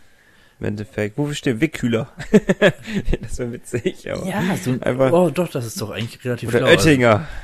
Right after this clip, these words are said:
Speaker 1: herrlich.
Speaker 2: Oder einfach hier, äh, Straut-, Strothmann.
Speaker 1: Boah, Strohmann.
Speaker 2: Irgendwas, was wir halt wirklich nutzen.
Speaker 1: Aber Alkohol, <laughs> es, es, es,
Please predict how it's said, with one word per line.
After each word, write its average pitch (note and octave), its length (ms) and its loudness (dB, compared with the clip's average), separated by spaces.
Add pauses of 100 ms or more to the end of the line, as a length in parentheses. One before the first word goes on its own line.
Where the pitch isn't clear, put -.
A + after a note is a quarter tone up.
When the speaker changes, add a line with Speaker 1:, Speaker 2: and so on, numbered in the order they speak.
Speaker 1:
herrlich. A#2 280 -4
Speaker 2:
Oder G2+ 200 -2
einfach F#2+ 260 -6
hier, G2 240 -4
äh, F#2+ 360 -2
Straut-, - 400 -8
Strothmann. G#2 380 -10 (400)
Speaker 1:
Boah, - 200 -20
Strohmann. D3+ 720 -12 (120)
Speaker 2:
Irgendwas, A#2+ 320 -4
was B2 180 -4
wir A#2 500 0
halt A2 380 -4
wirklich A2 400 -8
nutzen. C3+ 520 -4 (100)
Speaker 1:
Aber - 200 -8
Alkohol, - 500 -2
<laughs> - 40 -18
es, - 120 -14
es, B2+ 200 -6
es, - 240 0